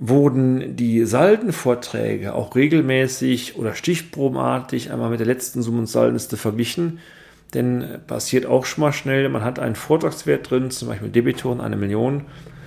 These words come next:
Die susa zeigt aber nur siebenhunderttausend Euro, weil etwas korrigiert worden ist.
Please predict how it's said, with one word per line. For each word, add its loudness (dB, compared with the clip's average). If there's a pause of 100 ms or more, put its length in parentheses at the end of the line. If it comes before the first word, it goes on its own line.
(200)
Die -4
susa 4
zeigt 2
aber 2
nur 2
siebenhunderttausend -2
Euro, 6
weil 6
etwas -4
korrigiert 2
worden 4
ist. -2